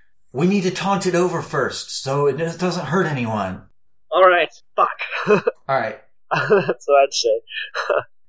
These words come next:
Speaker 1: The beast lunges toward one of the roasted soldiers who's, like, you know, on f-, like, heavily on fire, munches down on it, and its whole mouth fits around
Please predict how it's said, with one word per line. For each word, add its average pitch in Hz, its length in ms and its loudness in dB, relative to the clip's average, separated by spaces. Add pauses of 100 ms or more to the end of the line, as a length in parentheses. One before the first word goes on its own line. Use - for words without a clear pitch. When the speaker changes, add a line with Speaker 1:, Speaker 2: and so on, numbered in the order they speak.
(100)
Speaker 1:
The 123 160 -10
beast 170 680 -6 (420)
lunges 147 480 -2
toward 127 320 -4
one 117 160 -4
of 110 240 -8
the 104 560 -4 (300)
roasted 113 520 -6
soldiers 117 440 -4
who's, 110 180 -6
like, 104 320 -6 (720)
you 117 300 -10
know, 98 360 -10
on 117 180 -2
f-, - 260 -20
like, 117 440 -10
heavily 131 360 -4
on 120 100 -6
fire, 127 520 -4 (460)
munches 143 640 -4
down 127 340 -2
on 107 320 -4
it, 107 300 -10 (120)
and 107 840 -4
its - 320 -4 (120)
whole 151 340 -2
mouth 127 340 -2
fits 127 320 -8
around 113 720 -4